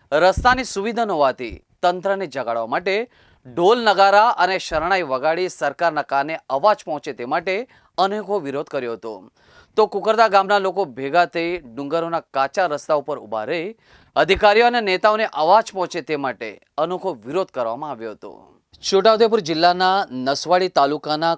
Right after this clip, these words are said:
કુકરદા ગામ આદિવાસી વિસ્તારના છેવાડાનું ગામ આવેલું છે. આ ગામમાં પાંચ હજાર જેટલી વસ્તી આવેલી છે, જ્યારે આ ગામમાં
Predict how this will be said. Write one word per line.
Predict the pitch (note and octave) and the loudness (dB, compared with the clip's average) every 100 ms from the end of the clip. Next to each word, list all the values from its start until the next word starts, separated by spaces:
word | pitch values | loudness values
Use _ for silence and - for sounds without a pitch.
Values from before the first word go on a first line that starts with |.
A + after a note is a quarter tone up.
| - | -4
કુકરદા | A2+ D3 C#3+ B2+ G2 | -6 0 2 0 0
ગામ | A#2+ C#3+ E3 - C3+ | 0 0 -4 -4 -2
આદિવાસી | C#3+ F#3+ F3 F3 B2+ | -2 -4 -4 -6 -8
વિસ્તારના | A#2+ C#3+ D3 B2+ | -4 -2 -2 -6
છેવાડાનું | - B2 C#3 C3 D3 | -10 -6 -6 -6 -8
ગામ | B2+ D3 | -8 -6
આવેલું | A#2 G#2+ G#2+ G#2 | -6 -8 -10 -12
છે. | A2+ F#2 _ _ _ _ - | -14 -14 _ _ _ _ -2
આ | |
ગામમાં | E3 E3+ F#3+ A3+ A#3+ D#3+ | 2 2 4 2 4 2
પાંચ | F#3 A3+ E3 D3 | 2 0 -4 2
હજાર | F3+ D#3+ | 2 0
જેટલી | D3+ E3 | -6 -6
વસ્તી | B2+ B2+ - E3 | -4 -6 -4 -4
આવેલી | B2 A#2 G#2+ | -4 -6 -10
છે, | G#2+ F#2+ - _ | -10 -12 -14 _
જ્યારે | G#2 G2+ | -12 -10
આ | G2+ | -2
ગામમાં | B2+ E3+ E3+ G#3 | -2 0 -2 -2